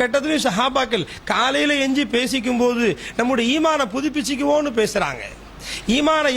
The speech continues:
எப்படி அதிகப்படுத்துறதுன்னு பேசுறாங்க. பாசார்ல போகும்போது, பாசார்ல ஒரு முஸ்லிம் எப்படி இருக்கணும், ஒரு மூமின் எப்படி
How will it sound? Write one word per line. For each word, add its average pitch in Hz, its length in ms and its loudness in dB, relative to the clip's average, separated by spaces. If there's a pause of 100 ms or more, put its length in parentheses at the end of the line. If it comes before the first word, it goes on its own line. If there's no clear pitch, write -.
எப்படி 302 180 0 (100)
அதிகப்படுத்துறதுன்னு 285 1000 -2
பேசுறாங்க. 196 380 0 (440)
பாசார்ல 277 480 2 (100)
போகும்போது, 302 500 2 (380)
பாசார்ல 302 480 2 (380)
ஒரு 285 100 0 (120)
முஸ்லிம் 311 420 0
எப்படி 302 200 0 (120)
இருக்கணும், 320 440 2 (240)
ஒரு 277 120 -2 (100)
மூமின் 311 400 0
எப்படி 294 220 0